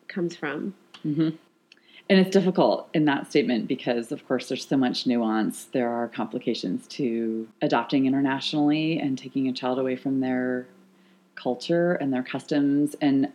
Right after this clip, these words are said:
Speaker 2: I do not have the intellectual faculty to really speak to that.
Speaker 1: Mm-hmm.
Speaker 2: So when I say, "I don't think everybody should adopt, but I think every child should be adopted," my heart in there is really that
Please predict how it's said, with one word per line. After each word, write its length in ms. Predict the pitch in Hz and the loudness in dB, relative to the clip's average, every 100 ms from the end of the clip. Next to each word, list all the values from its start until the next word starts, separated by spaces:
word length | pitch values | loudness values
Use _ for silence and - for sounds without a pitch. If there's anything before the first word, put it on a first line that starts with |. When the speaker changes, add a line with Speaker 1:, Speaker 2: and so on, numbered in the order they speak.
| - | -2
Speaker 2:
I 460 | 143 143 151 160 143 | 2 2 4 2 2
do 100 | 143 | 2
not 200 | 135 - | 2 -2
have 140 | 139 | -2
the 120 | 135 | 0
intellectual 520 | 131 131 127 - 139 131 | 0 0 -2 -6 -6 -8
faculty 840 | - 127 - 151 190 196 214 226 - _ - | -6 -6 -4 -4 0 0 0 -4 -8 _ -10
to 300 | - 143 123 | 2 2 4
really 240 | 123 110 | 2 0
speak 340 | 113 - 135 - | 0 -2 -4 -2
to 140 | 170 | 0
that. 340 | 175 208 220 - | 2 2 0 -4
Speaker 1:
Mm-hmm. 240 | 202 185 196 190 | -4 0 2 6
Speaker 2:
So 140 | 165 | 8
when 180 | 160 170 | 8 8
I 160 | 151 | 8
say, 600 | 147 - 180 151 135 127 - | 6 6 6 8 8 6 4
"I 120 | 139 | 4
don't 220 | 143 - | 4 4
think 160 | 160 139 | 2 2
everybody 340 | 131 131 127 | 2 2 0
should 200 | 127 123 | -2 -2
adopt, 560 | 127 127 123 - - - | -2 -2 -2 -6 -12 -4
but 80 | 139 | 0
I 80 | 127 | 0
think 200 | 127 123 | 0 -2
every 160 | 120 | -4
child 440 | 113 - 120 123 175 | -4 -4 -2 -4 -6
should 240 | - - | -12 -8
be 100 | 123 | -6
adopted," 680 | 123 - 135 127 - 101 95 - - - - | -4 0 0 0 -2 -2 -2 -8 -18 -16 2
my 220 | 160 160 | 6 6
heart 400 | 160 - 139 - | 4 2 2 2
in 160 | 127 123 | 2 2
there 300 | 120 120 123 | 0 -2 -2
is 220 | 139 131 | -2 -4
really 540 | 131 127 123 123 117 - - | -2 0 2 0 -2 -6 -2
that 360 | 123 113 - | 0 -2 -6